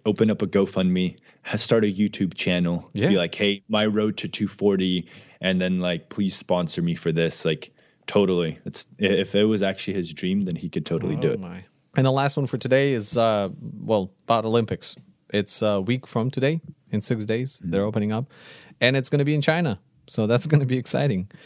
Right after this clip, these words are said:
Speaker 2: Uh, the U S Olympians that are going over there were asked to take burner phones 'cause there's a possibility you're not coming back with that phone. And also to keep in mind that, you know, everything's gonna be monitored.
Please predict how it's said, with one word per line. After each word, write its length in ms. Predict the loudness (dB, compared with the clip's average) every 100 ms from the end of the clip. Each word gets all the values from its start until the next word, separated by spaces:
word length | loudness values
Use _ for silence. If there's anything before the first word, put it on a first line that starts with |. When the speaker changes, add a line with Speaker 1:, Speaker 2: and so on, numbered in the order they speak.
| -20 -20 -6
Speaker 2:
Uh, 300 | -2 0 0
the 320 | 2 2 2 0
U 200 | 2 2
S 400 | 0 -4 -6 -8 -8 -2
Olympians 480 | 0 0 0 -2 0
that 100 | 0
are 60 |
going 240 | 2 2 2
over 160 | 0
there 160 | -2 -2
were 160 | -2 -2
asked 340 | -2 -4 -6
to 120 | -8
take 300 | -4 -4 -4
burner 340 | -4 -2 -2 -4
phones 560 | -4 -2 -2 -4 -8 -16 _ _ _ _ -6
'cause 200 | -4 0
there's 200 | 0 0
a 40 |
possibility 560 | 0 0 0 -2 0 0
you're 160 | 0
not 160 | -2 -2
coming 260 | 0 0 0
back 220 | 0 -2
with 100 | -2
that 180 | -2 -4
phone. 340 | -2 0 0 -4 _ _ _
And 280 | 0 2 2
also 400 | 0 0 0 -2
to 140 | -2
keep 200 | -4 -2
in 80 | -2
mind 220 | 0 0
that, 160 | -2 -2
you 80 | -2
know, 120 | -2
everything's 360 | -2 -2 -2 -2
gonna 120 | -2
be 100 | 0
monitored. 560 | 0 0 -2 -4 -6